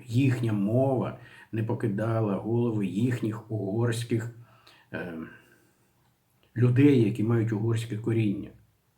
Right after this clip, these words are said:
Що, просто так вони за це борються? Та ні, звичайно, не просто так. Хто був в Іспанії, той знає, що, е, те, що деякі наші громадяни думають, що вся Європа знає англійську,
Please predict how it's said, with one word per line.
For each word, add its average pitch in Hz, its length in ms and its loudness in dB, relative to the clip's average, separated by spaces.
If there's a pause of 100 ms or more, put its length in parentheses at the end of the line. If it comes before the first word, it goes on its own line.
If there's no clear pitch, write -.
(840)
Що, 123 240 0
просто 135 320 0
так 135 240 -2
вони 127 180 0
за 123 140 2
це 117 120 -4
борються? 117 600 -2 (400)
Та 104 160 -2
ні, 95 300 0
звичайно, 95 520 -4
не 85 120 -8
просто - 420 -14
так. - 320 -16 (580)
Хто - 200 -2
був 160 200 6
в 170 80 0
Іспанії, 170 480 0
той 165 180 4
знає, 156 560 -2 (600)
що, 120 520 2 (600)
е, - 60 -8
те, 143 140 6
що 135 300 0
деякі 120 440 2
наші 117 300 0
громадяни 104 640 -2
думають, 95 460 -2
що 92 520 -10
вся 110 160 -6
Європа 104 420 -4
знає 98 420 -6 (580)
англійську, 123 580 0